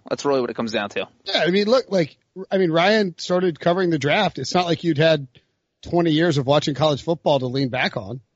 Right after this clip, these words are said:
Speaker 2: or, like, studying college football. You just, you s-, you, you know, you worked your ass off,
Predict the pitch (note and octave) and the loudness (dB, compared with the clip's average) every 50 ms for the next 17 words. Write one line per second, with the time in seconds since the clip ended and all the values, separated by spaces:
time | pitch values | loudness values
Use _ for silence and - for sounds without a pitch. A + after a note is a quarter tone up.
0 | _ _ _ _ _ - D3 D3+ D3 C#3 - - - - F3+ E3 F3 F3 D3 - | _ _ _ _ _ -6 -4 -4 -2 -2 -4 -6 -2 0 0 2 2 2 2 2
1 | E3 D3+ C3+ - G#3 A3 - E3 D3+ D#3 E3+ D#3+ F3 E3+ D#3+ - - - _ _ | 2 2 2 0 -4 -4 -4 -4 -4 -2 -2 0 0 0 0 -2 -8 -20 _ _
2 | _ _ _ _ _ _ _ _ - C3 C3 - - - B2 B2 A#2 A2 _ _ | _ _ _ _ _ _ _ _ -8 -4 -4 -4 -4 -6 -10 -14 -14 -14 _ _
3 | _ _ _ _ _ _ - E3 D#3+ E3 F3 - _ F#3 F#3+ - _ _ _ _ | _ _ _ _ _ _ -6 -4 -2 -2 -2 -6 _ -14 -14 -14 _ _ _ _
4 | - - - _ _ _ _ - D3 C3 C3+ C#3+ F3 - - E3+ D3 D3+ F3+ C4 | -20 -20 -20 _ _ _ _ -10 -2 0 2 2 2 0 0 0 0 2 2 2
5 | B3 - D3 B2+ D3 F#3+ - | 2 0 0 0 0 -2 -4